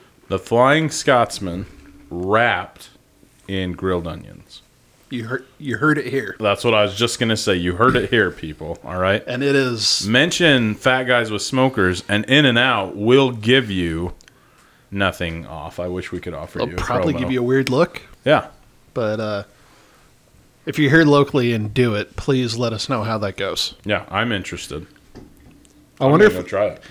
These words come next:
Speaker 2: if we could get enough people to do it and then roll through with one of our cars with a sticker on it.
Speaker 1: They'd be like, "Oh, hey."
Speaker 2: Maybe we can get the guy in the line to be like,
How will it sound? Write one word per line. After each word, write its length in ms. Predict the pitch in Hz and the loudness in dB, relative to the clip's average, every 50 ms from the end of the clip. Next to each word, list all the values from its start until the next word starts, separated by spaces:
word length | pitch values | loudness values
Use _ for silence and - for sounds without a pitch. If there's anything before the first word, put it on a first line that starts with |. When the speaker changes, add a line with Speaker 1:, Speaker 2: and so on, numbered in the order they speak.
| - _ _ - | -20 _ _ -2
Speaker 2:
if 140 | 147 - 127 | -2 2 4
we 100 | 143 156 | 2 2
could 160 | - 180 151 | 2 2 4
get 80 | 151 | 4
enough 380 | 139 123 113 120 123 131 131 - | 4 4 4 2 0 0 0 0
people 260 | - 135 127 - 139 123 | 0 -2 0 0 0 0
to 100 | 123 104 | 0 -2
do 180 | 123 113 117 | -2 -2 -2
it 80 | 123 123 | -2 -2
and 120 | 117 113 | -2 -2
then 120 | 113 107 110 | -2 -2 -2
roll 260 | 110 107 104 104 110 | -2 -2 -2 -2 -4
through 340 | - - - 113 107 113 120 | -4 -6 -6 -4 -2 -2 -2
with 380 | 113 110 107 - - - - - _ _ - - - - - - - - - _ - - - _ - | -4 -4 -6 -10 -16 -20 -20 -20 _ _ -20 -20 -20 -20 -20 -20 -20 -20 -20 _ -20 -20 -16 _ 0
one 160 | 151 131 127 | 2 4 4
of 80 | 117 113 | 4 2
our 100 | 117 113 | 0 -2
cars 320 | - 127 123 120 120 123 | 0 0 0 0 0 -2
with 140 | 135 120 - | -4 -4 -4
a 80 | - | -2
sticker 380 | - - - 120 107 - 131 131 | -4 -2 -2 -4 -4 -2 -2 -2
on 160 | 127 127 139 | 0 0 0
it. 160 | 151 151 - - - - - - - - - 104 - - - - - - - - - - - | -2 -2 -4 -10 -20 -20 -20 -18 -10 -6 -4 -4 -4 -6 -10 -18 -20 -20 -20 -20 -20 -16 -14
Speaker 1:
They'd 140 | 87 85 | -12 -8
be 80 | 87 90 | -8 -6
like, 260 | 87 87 92 - - | -4 -4 -6 -6 -6
"Oh, 140 | - 156 165 | -6 -4 -4
hey." 40 | 156 135 | 0 2
Speaker 2:
Maybe 320 | 135 143 139 139 139 143 | 4 4 4 6 6 6
we 140 | 139 135 139 | 6 4 4
can 180 | 135 - 131 117 | 2 2 0 0
get 120 | 131 - | -2 -4
the 80 | - 120 | -4 -2
guy 200 | 120 120 113 120 | -2 0 0 0
in 100 | 117 113 | -2 -2
the 100 | 120 120 | -4 -4
line 200 | 120 120 120 123 | -2 -2 -2 -2
to 60 | 127 | -2
be 100 | 120 127 | -2 -2
like, 260 | 127 120 113 - - | -2 -4 -6 -6 -10